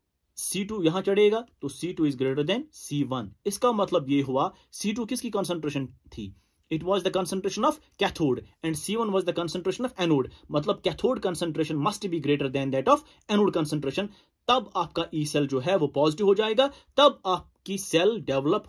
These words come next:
होगी। So we can get an important point, that is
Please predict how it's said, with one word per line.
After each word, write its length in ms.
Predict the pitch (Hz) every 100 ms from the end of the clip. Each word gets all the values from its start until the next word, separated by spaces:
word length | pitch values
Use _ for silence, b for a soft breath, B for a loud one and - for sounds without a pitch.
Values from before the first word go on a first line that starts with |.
| -
होगी। 460 | 131 131 151 156 - _ _ _
So 160 | _ 131
we 180 | 123 139
can 280 | 151 147 147 _ _ 113
get 200 | 190 208
an 100 | 175
important 420 | 151 147 202 208 190
point, 320 | 190 247 - b b
that 220 | 131 135
is 200 | 202 233